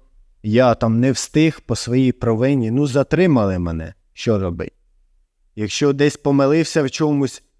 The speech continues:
ну, я не винуватий там, це мені так підсказали, я послухав їх і зробив. Але працювати якісно означає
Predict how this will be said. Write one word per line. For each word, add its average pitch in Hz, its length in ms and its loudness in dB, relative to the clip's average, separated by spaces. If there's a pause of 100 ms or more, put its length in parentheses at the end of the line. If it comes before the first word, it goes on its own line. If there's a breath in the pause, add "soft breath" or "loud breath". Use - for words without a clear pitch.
(100)
ну, 107 80 -8
я 143 220 2
не 156 120 2
винуватий 139 600 2
там, 95 300 -6
це 156 160 -2
мені 165 260 0
так 139 220 -4
підсказали, 139 680 0
я 131 160 2
послухав 147 580 -4
їх 131 220 -6
і 127 40 -8
зробив. 123 540 -2 (4000)
Але 117 380 -2 (120)
працювати 135 600 0
якісно 135 640 0 (840)
означає 120 800 0